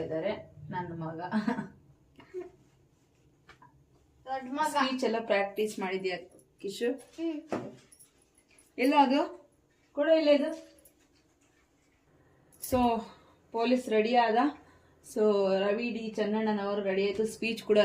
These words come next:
Speaker 1: ರೆಡಿ ಆಗಿದೆ, ಸ್ಪೀಚ್ ಕೂಡ ಪ್ರಾಕ್ಟೀಸ್ ಮಾಡ್ಕೋಬೇಕೀಗ ಅವನು. ಓಕೆ, ಪ್ರಾಕ್ಟೀಸ್ ಮಾಡ್ಕೊಂಡಿದ್ದಾನೆ, ಸ್ವಲ್ಪ ಇನ್ನೊಂದ್ ಸ್ವಲ್ಪ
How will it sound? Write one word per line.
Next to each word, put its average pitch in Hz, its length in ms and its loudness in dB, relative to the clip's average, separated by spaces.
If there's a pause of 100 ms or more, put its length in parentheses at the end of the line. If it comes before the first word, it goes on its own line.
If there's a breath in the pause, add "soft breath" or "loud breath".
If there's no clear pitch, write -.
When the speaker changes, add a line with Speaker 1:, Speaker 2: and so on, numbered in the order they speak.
Speaker 1:
ರೆಡಿ 202 160 4 (100)
ಆಗಿದೆ, 208 460 6 (560 loud breath)
ಸ್ಪೀಚ್ 208 400 -2
ಕೂಡ 202 80 4 (160)
ಪ್ರಾಕ್ಟೀಸ್ 190 440 0
ಮಾಡ್ಕೋಬೇಕೀಗ 196 760 2
ಅವನು. 220 180 2 (1000 loud breath)
ಓಕೆ, - 200 -6 (680)
ಪ್ರಾಕ್ಟೀಸ್ 220 360 -2
ಮಾಡ್ಕೊಂಡಿದ್ದಾನೆ, 220 640 0
ಸ್ವಲ್ಪ 226 220 -2 (120)
ಇನ್ನೊಂದ್ 233 260 -2
ಸ್ವಲ್ಪ 226 180 -2